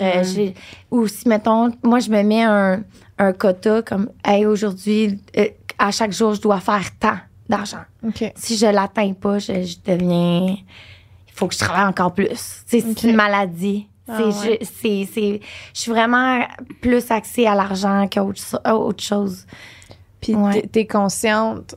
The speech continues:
Speaker 3: mettons
Speaker 1: J'en, j'en suis consciente, ouais. Je, je vois un psychologue, euh,
Speaker 3: Pour
Speaker 1: pour
Speaker 3: ça ?
Speaker 1: ça. Ouais.
Speaker 3: Ah ouais ? Ça
Speaker 1: Ouais.
Speaker 3: fait combien de temps ?
Speaker 1: Euh,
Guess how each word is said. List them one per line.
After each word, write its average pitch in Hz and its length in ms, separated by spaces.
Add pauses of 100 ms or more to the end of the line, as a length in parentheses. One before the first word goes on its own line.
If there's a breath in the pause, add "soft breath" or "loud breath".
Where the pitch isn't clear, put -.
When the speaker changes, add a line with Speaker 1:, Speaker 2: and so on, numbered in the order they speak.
Speaker 3:
mettons 214 300
Speaker 1:
J'en, 220 240
j'en 226 220
suis - 160
consciente, 220 720
ouais. 214 300
Je, 226 200
je 196 100
vois 226 140
un 220 60
psychologue, 208 460
euh, 196 460
Speaker 3:
Pour 247 120
Speaker 1:
pour 202 60
Speaker 3:
ça ? 220 340 (120)
Speaker 1:
ça. 233 60
Ouais. 233 160
Speaker 3:
Ah 220 180
ouais ? 226 560
Ça 226 80
Speaker 1:
Ouais. 226 80
Speaker 3:
fait 226 140
combien 214 240
de 208 60
temps ? 247 180 (280)
Speaker 1:
Euh, 208 720